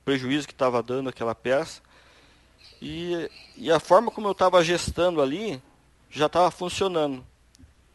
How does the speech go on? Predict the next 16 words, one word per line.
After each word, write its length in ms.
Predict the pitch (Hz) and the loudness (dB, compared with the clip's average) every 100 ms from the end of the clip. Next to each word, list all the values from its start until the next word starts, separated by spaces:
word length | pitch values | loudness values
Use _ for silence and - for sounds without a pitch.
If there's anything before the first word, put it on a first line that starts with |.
| _ _ | _ _
porque 220 | - - | -18 -6
eu 180 | 143 147 | 0 4
aprendi 460 | 170 - 175 139 175 | 2 2 -6 -4 -4
a 60 | |
forma 340 | 160 156 170 170 | -2 0 0 -2
de 140 | 165 | -6
venda, 560 | 151 131 170 214 135 104 _ _ _ _ _ | -8 -4 -2 -2 -4 -4 _ _ _ _ _
então 640 | - 123 - 139 160 170 170 | -16 -12 -6 -4 -4 -8 -10
só 460 | - 156 180 196 - | -4 2 4 4 0
eu 100 | - - | -6 -10
precisava 640 | - 175 151 170 208 220 | -8 -4 2 4 4 0
equalizar 720 | 202 196 185 151 131 190 190 | -2 -2 0 0 4 4 4
o 80 | 165 | -2
produto 600 | - 165 170 196 - 208 | -2 -4 -4 -10 -10 -12
que 220 | - 202 | -10 -14
cabia 600 | 196 - 180 160 190 214 | -8 -4 -4 -4 -4 -4